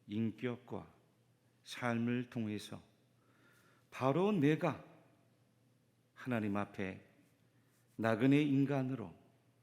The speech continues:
홀로 선 인간으로, 오늘 말씀에는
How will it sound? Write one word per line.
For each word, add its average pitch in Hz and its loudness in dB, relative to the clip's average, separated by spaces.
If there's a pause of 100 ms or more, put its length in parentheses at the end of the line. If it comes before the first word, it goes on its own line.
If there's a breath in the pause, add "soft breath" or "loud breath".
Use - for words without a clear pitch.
(1300)
홀로 185 2
선 170 -2
인간으로, 117 -2 (1120)
오늘 110 2
말씀에는 101 -2